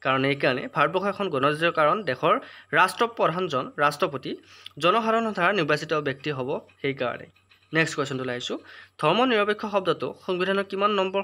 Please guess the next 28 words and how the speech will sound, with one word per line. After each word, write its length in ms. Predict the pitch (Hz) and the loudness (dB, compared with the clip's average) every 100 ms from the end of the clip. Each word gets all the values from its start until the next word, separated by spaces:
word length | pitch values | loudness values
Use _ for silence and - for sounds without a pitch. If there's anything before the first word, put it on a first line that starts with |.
| 196 | -2
সংশোধনীৰ 540 | 165 160 175 170 165 | -6 -4 -2 0 -2
মতে 240 | 165 131 156 175 | -4 -4 -4 -4
প্ৰস্তাৱনাত 420 | 156 151 151 - | -4 -4 -4 -4
সন্নিৱিষ্ট 380 | 160 143 139 139 | -2 -2 -2 -4
কৰা 200 | 131 123 | -2 -2
হৈছে? 240 | 135 151 - - _ _ _ - - - - | -2 -4 -4 -8 _ _ _ -20 -20 -18 -2
বিয়াল্লিছ 320 | 147 165 180 220 | 2 2 2 0
নং 100 | 226 214 | 0 -2
সংশোধনী 420 | 175 147 131 135 | -4 0 0 0
মতে 220 | 123 - - - | -2 -4 -4 0
সন্নিৱিষ্ট 280 | 147 139 139 | 0 0 -2
কৰা 200 | 127 127 | -2 -2
হৈছে। 240 | 131 139 - _ _ _ - - - - | -4 -8 -8 _ _ _ -20 -20 -20 -2
নেক্সট 240 | 160 214 - | 0 0 0
কুৱেশ্যনটোলৈ 380 | 175 160 151 151 | -4 -4 -2 -2
আহিছোঁ। 280 | 127 - - _ - _ | -2 -6 -10 _ -20 _
দেশৰ 320 | 139 165 170 285 | -2 2 2 2
সংবিধানত 500 | 277 240 247 247 247 - | 2 0 2 2 0 -2
সংসদীয় 440 | 190 190 208 226 | -2 0 0 0
পদ্ধতিৰ 440 | 220 175 170 190 185 | 0 -2 -2 -6 -2
চৰকাৰ 300 | 175 151 170 170 | 0 0 0 0
প্ৰৱৰ্তন 300 | 151 147 160 | -2 -2 -2
কৰাৰ 200 | 165 165 | -2 -2
ক্ষেত্ৰত 400 | - 165 - - - _ - | -4 -10 -10 -12 -12 _ -4
কোনখন 280 | 196 202 240 | -2 0 0
দেশৰ 240 | 202 208 - | 0 -2 -4
সংবিধান 300 | 160 156 160 | -2 0 0
বিশেষভাৱে 500 | 131 151 160 131 165 | 0 -4 -2 0 0